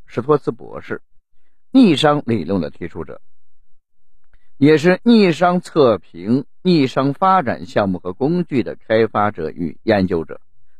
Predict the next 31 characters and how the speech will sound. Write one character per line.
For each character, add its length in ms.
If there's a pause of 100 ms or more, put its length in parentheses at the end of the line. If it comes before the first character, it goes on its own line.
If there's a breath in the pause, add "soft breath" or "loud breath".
他 160
所 200
著 180
的 200
逆 200
商 260
丛 200
书 160
被 200
翻 300
译 60
成 240
了 100
十 220
七 180
种 280
语 240
言， 420 (260)
畅 240
销 160
全 240
球。 240 (380)
他 80
长 420
期 240
为 180
斯 140
坦 160
福 140
大 180
学、 300